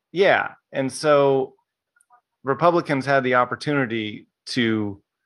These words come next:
select some, some members and add them. Uh, two of those members were just out of the gate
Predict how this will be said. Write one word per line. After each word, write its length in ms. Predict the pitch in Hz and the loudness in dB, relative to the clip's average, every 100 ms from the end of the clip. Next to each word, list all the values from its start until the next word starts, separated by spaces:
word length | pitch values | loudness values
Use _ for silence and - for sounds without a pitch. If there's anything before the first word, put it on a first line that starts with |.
| _ _ - | _ _ -12
select 600 | - 127 120 120 - - - _ | -4 2 4 2 0 -18 -20 _
some, 460 | - 127 113 107 - _ _ _ _ _ _ _ - | -8 -4 -4 -4 -10 _ _ _ _ _ _ _ -14
some 240 | - 127 127 | -2 0 2
members 500 | 127 113 113 117 - | 2 4 2 0 -4
and 200 | 113 110 | -4 -2
add 340 | 117 120 107 | 0 0 0
them. 340 | 107 104 113 _ _ _ _ _ _ _ - | -2 -2 -6 _ _ _ _ _ _ _ 0
Uh, 440 | 120 113 110 107 - - | 4 6 4 2 -4 -10
two 180 | 175 196 | 0 4
of 80 | 170 | 6
those 200 | 131 113 | 4 2
members 580 | 117 104 107 104 98 | -2 0 0 -2 -4
were 140 | 117 113 | -6 -4
just 440 | 120 113 - - _ _ _ _ _ _ _ _ - | -2 -2 -4 -16 _ _ _ _ _ _ _ _ 0
out 200 | 135 143 | 2 2
of 80 | 123 | 0
the 60 | |
gate 360 | 110 120 113 | -2 2 0